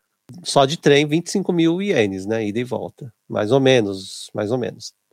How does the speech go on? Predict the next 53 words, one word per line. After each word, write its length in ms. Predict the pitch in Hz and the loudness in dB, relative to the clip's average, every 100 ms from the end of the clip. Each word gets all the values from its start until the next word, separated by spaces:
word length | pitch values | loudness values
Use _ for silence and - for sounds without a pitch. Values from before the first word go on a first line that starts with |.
| _ | _
Então, 380 | 120 _ 123 107 | -20 _ 2 4
ou 100 | 127 | 4
seja, 380 | - 120 95 101 | 2 0 0 -2
doze 320 | 101 107 113 | 0 -2 -2
mil 180 | 107 117 | -4 -2
já 180 | 127 123 | 0 0
é 60 | |
metade, 1040 | 127 131 - 110 120 139 151 160 156 151 214 - _ _ | 0 -4 -4 -2 -2 -4 -6 -6 -6 -10 -14 -20 _ _
e 100 | 131 | 0
eu 140 | 117 135 | 4 4
acho 140 | 123 | 2
que 40 | |
eu 60 | - | -10
consigo 260 | - 143 - | -8 -6 0
fazer 220 | 123 127 | 2 2
muito 200 | 123 160 | 2 0
mais 220 | 139 127 | -2 -2
do 80 | 147 | -6
que 340 | - 151 147 - _ | -8 -8 -8 -12 _
só 360 | - - 117 117 | -18 -4 -2 -2
ir 240 | 117 120 | -2 0
até 200 | 117 123 | 0 -2
Kyoto 400 | - - 104 98 | -8 -6 -6 -6
e 40 | 113 | -10
voltar. 440 | 127 139 - - _ _ _ | -12 -14 -16 -18 _ _ _
Então, 160 | - 208 | 2 4
assim, 240 | 226 165 | 6 4
pra 300 | 123 156 170 | 4 4 4
o 80 | 180 | 2
povo 280 | - 170 156 | 2 2 2
que 120 | 185 | 0
gosta 280 | 147 135 147 | 4 4 2
de 160 | 123 123 | -2 0
mochilar 640 | 135 - - 120 117 135 - | 0 -2 2 6 6 4 0
por 160 | 135 | 2
aí, 300 | 110 113 135 - | 2 2 -2 0
é 100 | 127 | 0
uma 200 | 131 135 | 0 0
boa 280 | 117 131 | 0 0
dica. 380 | 127 123 143 170 | 0 -2 0 2
E 160 | 160 147 | 4 4
agora 380 | 135 131 135 160 | 6 6 6 4
a 80 | |
gente 160 | 147 - | 0 0
tá 100 | 139 | 0
no 120 | 127 | 2
verão, 400 | 113 127 120 131 | 2 4 4 2
então 200 | 147 151 | 0 -4
tem 240 | - 139 139 | 0 0 0
o 60 | |
ticket 500 | - 170 - 135 - | -4 -10 -8 -10 -8
de 100 | 143 | -8
verão. 340 | 147 165 113 | -4 0 0